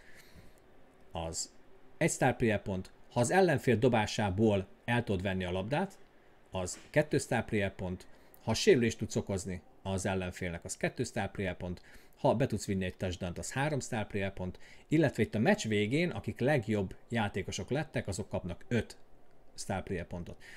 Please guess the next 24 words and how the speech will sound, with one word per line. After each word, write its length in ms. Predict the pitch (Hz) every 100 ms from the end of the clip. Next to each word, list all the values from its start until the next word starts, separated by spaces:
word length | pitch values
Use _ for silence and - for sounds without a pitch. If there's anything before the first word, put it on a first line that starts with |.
| - -
Tehát 180 | 104 -
ha 80 | 175
azt 200 | 226 -
nézzük, 480 | 104 98 160 - - - - -
ö, 380 | 113 107 104 104 - - - - - - -
ez 160 | - 165
a 40 |
játékos, 600 | 123 117 110 127 - -
mivel 220 | - 110 104
hogy 120 | 107
korábban 340 | - 104 95
okozott 300 | 120 101 98
egy 60 | 95
sérülést 400 | - 101 98 -
és 100 | -
kettő 260 | 170 -
star 280 | 117 - 98
player 240 | - 95 -
pontja 260 | 92 95
volt, 160 | 110 131
most 140 | 101
kapna 260 | - 107 95
rá 160 | 92 -
ötöt, 380 | 202 143 139